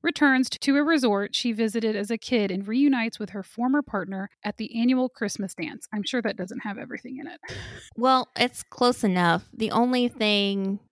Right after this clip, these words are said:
Speaker 2: well, mine says Lucy Mortimer and her mother, Virginia, return to the Winterly Resort to help celebrate the hotel's final Christmas season. Lucy is reunited with her childhood Christmas dance partner, Barrett Brewster. It's basically the same.
Speaker 1: Okay.
Speaker 2: I'm gonna watch it because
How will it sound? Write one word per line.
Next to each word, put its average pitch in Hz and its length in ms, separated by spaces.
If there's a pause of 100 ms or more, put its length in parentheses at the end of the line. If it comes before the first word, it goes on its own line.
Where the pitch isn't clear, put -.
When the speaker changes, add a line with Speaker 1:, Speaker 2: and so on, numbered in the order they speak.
(100)
Speaker 2:
well, 220 100
mine 277 220
says 226 280
Lucy 254 340
Mortimer 196 440
and 185 200
her 190 120
mother, 180 300
Virginia, 175 540
return 175 360
to - 80
the 180 100
Winterly 269 540
Resort 220 420
to 208 60
help - 220
celebrate 190 440
the 202 80
hotel's 180 600
final 202 400
Christmas 165 400
season. 156 440 (100)
Lucy 240 320
is 220 100
reunited 185 460
with 175 120
her 170 80
childhood 190 520
Christmas - 400
dance 180 240
partner, 185 500 (120)
Barrett 175 340
Brewster. - 500 (160)
It's 226 120
basically 170 360
the 165 60
same. 175 320 (180)
Speaker 1:
Okay. 240 280 (340)
Speaker 2:
I'm 269 180
gonna 285 180
watch 254 300
it 254 180
because 190 840